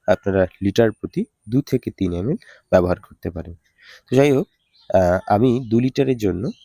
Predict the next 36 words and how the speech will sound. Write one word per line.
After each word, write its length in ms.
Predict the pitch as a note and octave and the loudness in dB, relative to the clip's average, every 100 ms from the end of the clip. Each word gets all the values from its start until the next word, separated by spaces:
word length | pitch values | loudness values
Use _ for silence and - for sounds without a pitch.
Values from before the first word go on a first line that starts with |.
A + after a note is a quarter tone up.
| - | -2
আড়াই 260 | F#2+ G2+ A2+ | 2 4 4
এমএল 220 | A2 G2+ | 2 -2
করে 240 | - G#2 F#3 | 0 -2 0
টোটাল 280 | G#2 G2 C3 A#3 _ _ _ | -2 0 0 -2 _ _ _
পাঁচ 200 | F#2+ F#2+ G#2+ | 2 2 -4
এমএল 200 | A2+ D#3 | -8 -4
ব্যবহার 320 | F2 F2 E2+ | -4 -4 -8
করছি। 360 | - G2 - F#2 - _ _ _ - | -10 -12 -10 -12 -14 _ _ _ -4
কিন্তু 160 | C#3 | 2
বন্ধুরা, 440 | C#3+ A#2+ D3+ G#2+ C#3+ _ _ | 2 2 2 0 0 _ _
শুধু 280 | - A#2 C3+ | -12 -2 0
নিম 260 | G#2+ A2 A2+ | 2 2 2
তেল 300 | C3+ A2 D#3+ - | 2 0 -2 -4
জলে 280 | G2+ F2+ G#2+ | 0 0 -2
মেশালেই 340 | G#2+ A2+ A#2 | -4 -4 -4
হবে 200 | G#2+ A#2 | -2 -2
না, 120 | F#2+ B2 - _ _ _ - | -4 -6 -14 _ _ _ 2
কারণ 160 | G2+ | 4
আমরা 200 | G2 G2+ | 4 2
জানি 440 | A2+ G2 G#2 G#2+ B2+ _ _ F#2 - | 2 2 2 0 -6 _ _ -16 -2
তেল 220 | A2 A2+ - | 2 2 2
এবং 280 | A#2 A#2 A#2+ | -2 0 -2
জল 240 | A2 F#2+ A#2+ | 0 0 -2
সহজে 420 | - - E2+ G2+ F3+ - G2 | -6 -6 -6 -4 -6 -8 -10
মেশে 240 | F#2 F2 | -8 -8
না। 120 | E2+ E2+ _ _ _ _ | -10 -12 _ _ _ _
তাই 80 | G#2 | 2
আমাদের 360 | F#2 A2+ B2 A2+ - - | 4 4 0 -2 -6 -14
দু 220 | G#2+ G#2+ | -8 -6
তিন 180 | G#2+ C3 B2+ | -4 -4 -4
ফোঁটা 260 | - C#3+ C3+ | -6 -6 -6
হ্যান্ড 240 | F#2+ F#2+ | -4 -2
ওয়াশ 220 | G#2 E3 - - | 0 -2 -4 -6
অথবা 320 | - G#2+ F#2+ | -4 -2 -2
ডিশ 240 | F#2 F#2+ - | -4 -6 -2
ওয়াশ 200 | D3+ | -2